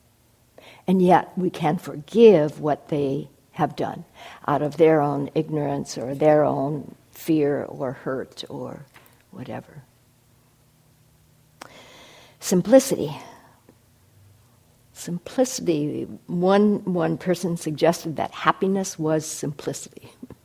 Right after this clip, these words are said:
Um, simplicity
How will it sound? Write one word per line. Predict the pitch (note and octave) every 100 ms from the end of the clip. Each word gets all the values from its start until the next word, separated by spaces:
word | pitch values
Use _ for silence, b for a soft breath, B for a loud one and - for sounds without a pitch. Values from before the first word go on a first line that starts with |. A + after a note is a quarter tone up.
| _ _ _ _ b b b b b b b b b b _ _ -
Um, | D#3+ D3 D3+
simplicity | - E3+ - G3+ - F3 E3 D#3 B2+